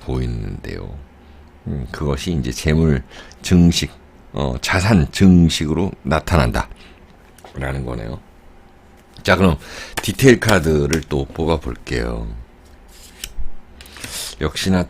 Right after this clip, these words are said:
또 재물 카드가 나타났네요. 여러분들 지금은 굉장히 좀 신경 쓰고 <laughs> 계시는 것 같아요. 이렇게, 에, 코인스 카드만 거의 지금 세 장이 나왔잖아요. 특히나 또 이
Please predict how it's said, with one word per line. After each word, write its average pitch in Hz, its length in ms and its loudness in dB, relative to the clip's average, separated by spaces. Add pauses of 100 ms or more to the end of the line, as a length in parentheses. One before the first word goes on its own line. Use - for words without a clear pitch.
(140)
또 165 640 4
재물 80 640 0
카드가 73 340 -2
나타났네요. 60 720 -2
여러분들 92 760 6 (460)
지금은 101 640 2 (120)
굉장히 131 340 2
좀 92 140 0
신경 156 380 2
쓰고 147 360 4
<laughs> - 20 6
계시는 90 420 6
것 78 80 2
같아요. 67 640 -2 (460)
이렇게, 82 640 0 (720)
에, 69 440 -2 (200)
코인스 143 420 2
카드만 73 840 2 (180)
거의 64 320 -6
지금 64 280 -8
세 101 220 -2
장이 98 220 4
나왔잖아요. 55 840 -6 (640)
특히나 - 300 -2
또 82 180 -2
이 67 100 0